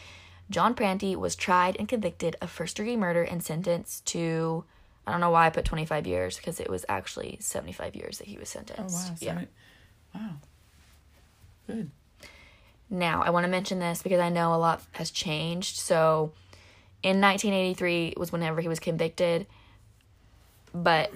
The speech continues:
Speaker 1: I know, I could, I don't remember what year, but I know one year they changed it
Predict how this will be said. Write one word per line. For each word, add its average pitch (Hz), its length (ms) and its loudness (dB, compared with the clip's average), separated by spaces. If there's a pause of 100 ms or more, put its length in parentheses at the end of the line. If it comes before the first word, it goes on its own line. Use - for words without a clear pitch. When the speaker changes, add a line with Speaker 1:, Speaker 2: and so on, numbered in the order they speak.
Speaker 1:
I 185 140 4
know, 180 640 8
I 180 120 2
could, 196 180 2
I 190 40 6
don't 185 120 4
remember 175 340 2
what 165 240 2
year, 165 240 2
but 165 140 0
I 185 80 6
know 202 180 6
one 196 380 4
year 175 480 4 (280)
they 175 640 6
changed 180 460 0
it - 300 2